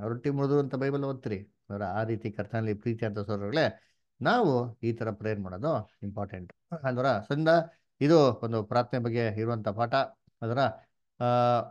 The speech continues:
ಮುಂದೆ ಬರೋಂಥ ವಾರ ಅದರ ಇನ್ನು ನೆಕ್ಸ್ಟ್ ಒಂದು ಟೂ ವೀಕ್ಸ್ ಇಂಪಾರ್ಟೆಂಟ್ ಆಗಿರೋ ಸಬ್ಜೆಕ್ಟ್ ಇರ್ತದೆ.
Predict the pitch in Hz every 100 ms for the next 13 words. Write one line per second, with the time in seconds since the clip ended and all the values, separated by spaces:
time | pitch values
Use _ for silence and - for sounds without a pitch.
0 | 120 170 240 240 226 208 - 110 131 135
1 | 120 104 98 151 185 - _ 113 131 113
2 | 123 120 113 127 - 175 143 117 113 156
3 | 147 113 - 185 180 - _ _ 139 156
4 | 170 170 151 135 123 113 113 120 117 104
5 | 113 170 208 -